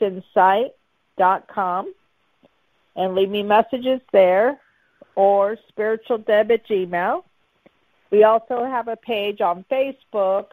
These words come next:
for Wings of Grace Spiritual Center Church, which is currently closed due to the virus. Um, so I'm really grateful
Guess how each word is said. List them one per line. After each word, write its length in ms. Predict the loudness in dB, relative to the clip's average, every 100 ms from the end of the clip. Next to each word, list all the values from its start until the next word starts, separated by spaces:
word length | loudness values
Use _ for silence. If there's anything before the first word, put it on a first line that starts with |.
| _ _ _
for 340 | -2 0 0 -4 -4
Wings 360 | 0 0 -2 -2
of 140 | 0
Grace 440 | 4 4 4 0 -6 _ _ _ _ _ _
Spiritual 440 | 0 0 0 -2 0
Center 260 | 0 0
Church, 540 | -4 2 4 4 2 -4 -18 -20 _ _ _ _
which 180 | 0 2
is 100 | 0 2
currently 440 | 2 2 2 0
closed 520 | 0 0 2 4 2 -4
due 160 | -10 -6
to 80 | -2
the 140 | 0
virus. 580 | 2 2 2 -2 -6 -10 _ _ _ _ _ _ _ _
Um, 520 | -6 -4 -2 -4 -10 -18 _ _
so 140 | 2 4
I'm 140 | 4
really 280 | 2 2 0
grateful 840 | 0 0 -2 -4 -4 -2 -4 -8